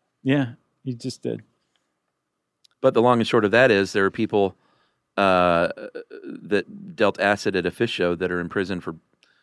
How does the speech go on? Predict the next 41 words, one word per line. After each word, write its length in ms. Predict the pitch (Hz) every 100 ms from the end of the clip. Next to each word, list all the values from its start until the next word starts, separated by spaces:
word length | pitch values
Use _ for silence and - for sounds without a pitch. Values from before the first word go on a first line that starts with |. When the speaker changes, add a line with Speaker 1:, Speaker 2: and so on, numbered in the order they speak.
| _ -
Speaker 2:
longer 300 | 98 98 90
than, 260 | 90 90
you 80 | 92
know, 240 | 87 85 85 _ _
rapists 580 | 92 101 - 107 - - -
and 260 | 90 87
murderers. 400 | 87 113 95 85 147
Speaker 1:
Oh, 180 | 165
yeah, 200 | 135 147
there's 220 | 147 143 131
the 100 | 131
guy 300 | 131 139 135
who's, 380 | 139 131 120
um, 360 | 131 123 120 110 _ _ _ _ 135
uh, 80 | 131
in 380 | - 135 139 131 -
prison 300 | - 135 131
for 200 | - 165
life 300 | 156 170 -
without 240 | 139 131
parole. 480 | 113 131 147 147 120
Speaker 2:
Yeah. 220 | 107 92 - _
Speaker 1:
He's, 140 | 131
like, 140 | 135
sixty-six 680 | - 170 - 139 - 165 -
now. 140 | 120
He's 100 | 120
been 160 | 117 139
in 100 | 147
there 120 | 147
for 160 | - 120
a 80 | 117
while 320 | 135 139 117
'cause 200 | - 113
he 100 | 131
got 200 | 123 123
busted 340 | 123 123 -
with 120 | 123 117
some 160 | 117
acid. 440 | 120 143 139 131 127 _ -
Speaker 2:
Yeah. 200 | 92